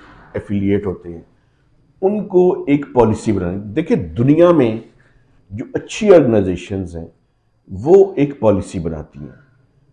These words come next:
ये gift, चूँकि पूरी दुनिया में ये tradition है कि साफ़ी अगर कहीं पे जाते हैं या कोई coverage करते हैं तो उन्हें gifts दिए जाते हैं। जो अच्छी organizations हैं और उनके standards हैं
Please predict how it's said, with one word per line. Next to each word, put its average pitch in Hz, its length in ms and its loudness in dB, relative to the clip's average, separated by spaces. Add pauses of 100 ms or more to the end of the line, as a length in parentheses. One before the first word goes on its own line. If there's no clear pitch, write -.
(480)
ये 107 480 -2
gift, 107 340 -2
चूँकि 208 180 -2
पूरी 196 240 0
दुनिया 131 380 6
में 135 120 8
ये 117 100 4
tradition 95 560 -4
है 78 400 -8 (500)
कि 120 60 -2
साफ़ी 120 840 0
अगर 113 180 2
कहीं 107 320 0
पे 113 160 2
जाते 95 420 0
हैं 110 360 -2
या 101 80 -2
कोई 101 200 -8
coverage 117 360 -4
करते 104 360 -4
हैं 101 300 -6 (460)
तो 127 100 2
उन्हें 131 460 0
gifts 101 300 -6
दिए 90 180 -6
जाते 90 260 -4
हैं। 117 80 -2
जो 120 180 -8
अच्छी - 300 -4
organizations 98 840 4
हैं 87 140 -12 (760)
और 113 640 2 (240)
उनके 127 280 0
standards 120 680 4
हैं 92 300 -4